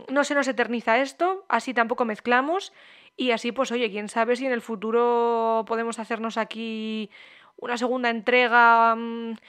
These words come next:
o incluso una tercera, <laughs> con shipeos de pelis o incluso de libros o algo así, ¿sabéis? Pero,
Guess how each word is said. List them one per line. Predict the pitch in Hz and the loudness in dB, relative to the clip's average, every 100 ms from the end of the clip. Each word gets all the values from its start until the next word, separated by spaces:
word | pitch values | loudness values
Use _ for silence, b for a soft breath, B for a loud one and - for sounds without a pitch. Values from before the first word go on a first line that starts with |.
| b b b b b _ - | b b b b b _ -10
o | - 233 | -6 -4
incluso | 233 226 | -6 -2
una | 233 | -2
tercera, | 240 214 226 262 226 | -2 -2 0 4 4
<laughs> | - - - - - 220 285 349 302 - | 4 2 -2 -4 -10 -14 -8 -6 -6 2
con | 269 | 2
shipeos | 240 254 240 254 254 233 | 2 -4 4 6 6 4
de | 240 | 0
pelis | 240 247 269 254 254 | 2 2 2 0 -2
o | 240 | -2
incluso | 233 233 214 | -4 -4 -2
de | 220 | -2
libros | 202 247 262 226 | -2 0 0 0
o | 214 | 0
algo | 196 | 0
así, | 208 226 269 | -2 -4 -6
¿sabéis? | 311 208 294 - _ - | -4 -4 -6 -10 _ 0
Pero, | 302 330 339 | 2 4 2